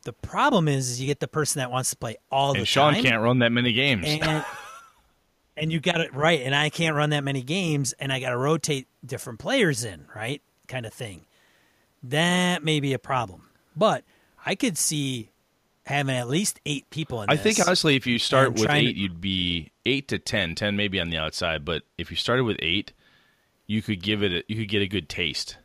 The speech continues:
Speaker 2: and see if it works. Right? Start small before you go
Speaker 1: Right,
Speaker 2: too
Speaker 1: and
Speaker 2: big.
Speaker 1: then scale.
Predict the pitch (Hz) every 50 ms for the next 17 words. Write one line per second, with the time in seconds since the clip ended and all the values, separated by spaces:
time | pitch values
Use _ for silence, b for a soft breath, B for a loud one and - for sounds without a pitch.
0 | _ _ _ - - 87 - - - 110 110 110 107 104 101 98 - - 104 98
1 | 90 85 67 82 87 85 71 - - - - - - - _ _ _ _ _ _
2 | _ _ _ _ _ _ _ _ _ _ _ _ _ _ _ - - 82 82 82
3 | - - _ - - - 127 117 120 - - 139 139 127 113 104 95 104 - -
4 | 101 95 87 - 160 151 139 123 127 143 156 156 156 147 - - - 170 151 151
5 | 143